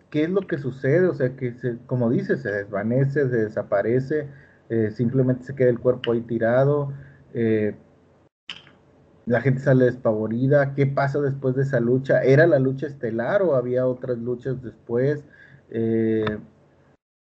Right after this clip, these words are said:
y después, ¿qué ocurrió para que el pueblo se volviera tan famoso? Porque seguramente mucha gente que debe pasar por ahí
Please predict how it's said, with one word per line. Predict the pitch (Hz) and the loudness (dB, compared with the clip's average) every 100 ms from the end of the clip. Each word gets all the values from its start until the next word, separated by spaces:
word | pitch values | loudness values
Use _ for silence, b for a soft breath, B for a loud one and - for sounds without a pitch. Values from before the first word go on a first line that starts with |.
| _ _ _ _ _ _ _ _ - | _ _ _ _ _ _ _ _ 0
y | 139 | 4
después, | 135 131 151 151 | 4 2 -2 -2
¿qué | - 165 | 0 2
ocurrió | 165 - 170 160 156 202 - | 2 0 -4 0 2 0 0
para | 143 123 135 | 0 2 0
que | 135 | -4
el | 117 | -6
pueblo | - 135 143 175 | 0 2 2 0
se | 180 | -2
volviera | 139 120 120 131 151 | -2 -2 0 0 0
tan | - 175 202 | -4 -6 -2
famoso? | 208 170 147 143 175 262 - b b b _ | 0 0 -2 -6 -8 -10 -12 b b b _
Porque | 131 135 135 | -4 -2 0
seguramente | 139 143 208 208 190 190 196 196 180 143 127 117 B B _ | 4 4 4 2 -2 0 2 4 2 2 0 -2 B B _
mucha | 131 139 139 175 | 2 2 2 0
gente | 165 156 139 165 135 | 0 -6 -4 -6 -2
que | 127 120 117 110 107 107 110 | -2 0 0 0 -2 -4 0
debe | 123 175 | 2 2
pasar | 185 135 - 131 135 | 2 -2 0 -2 2
por | 151 | 2
ahí | 120 113 123 170 | 4 2 0 -2